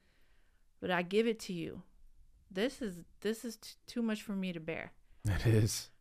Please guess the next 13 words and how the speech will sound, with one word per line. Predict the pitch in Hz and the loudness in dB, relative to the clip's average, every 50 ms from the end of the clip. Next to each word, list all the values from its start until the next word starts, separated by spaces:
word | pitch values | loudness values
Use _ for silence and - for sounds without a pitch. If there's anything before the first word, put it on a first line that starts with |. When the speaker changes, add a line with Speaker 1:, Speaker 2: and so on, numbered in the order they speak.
| - - - - - - | -20 -20 -20 -20 -18 -4
Speaker 1:
Too | - 240 240 | -2 0 2
much | 233 240 233 226 - | 2 2 0 0 -2
for | - 214 196 | -4 -4 -2
me | 196 196 185 | -2 -2 -2
to | 185 180 | -4 -4
handle." | 185 175 160 165 - - - - - - - - | -4 -6 -8 -8 -10 -10 -12 -12 -12 -12 -8 -4
Speaker 2:
It | 95 95 | -2 -2
is. | 95 90 87 - - - - - - - - - - - - - - - - - - - - - - | 0 -2 -2 -4 -8 -16 -20 -20 -20 -20 -20 -20 -20 -20 -20 -20 -20 -20 -20 -20 -20 -20 -20 -6 -4
Speaker 1:
And | 185 190 | -2 0
it's | 185 175 175 | 0 -2 -2
something | - 220 208 190 202 196 190 185 185 - - - - | -2 -2 -2 -2 -2 -2 -2 -4 -4 -6 -8 -8 -4
that | 180 175 170 170 170 - - - _ - - - - - - - - - | -2 0 0 0 -2 -4 -6 -12 _ -20 -20 -20 -20 -20 -20 -20 -18 -14
you, | - 185 185 185 190 | -10 -6 -4 -4 -4